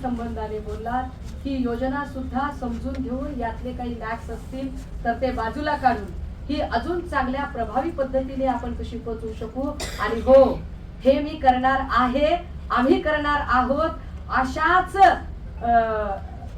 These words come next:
काय म्हणता येईल, व्याकरणाच्या भाषेत बोलत आहे, कारण आम्हाला खात्री आहे की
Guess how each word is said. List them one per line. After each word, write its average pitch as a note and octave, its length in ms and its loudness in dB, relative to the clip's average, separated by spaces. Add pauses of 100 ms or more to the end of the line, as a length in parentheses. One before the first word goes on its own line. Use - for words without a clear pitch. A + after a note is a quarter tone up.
(180)
काय B3 120 2
म्हणता B3 220 0
येईल, E4 180 -2
व्याकरणाच्या F4 640 6
भाषेत D4+ 360 -4
बोलत B3+ 300 2
आहे, A#3 260 0 (440)
कारण B3 260 0
आम्हाला G#3+ 540 -2 (140)
खात्री G3 480 -6
आहे F3 320 -4 (800)
की B3 180 0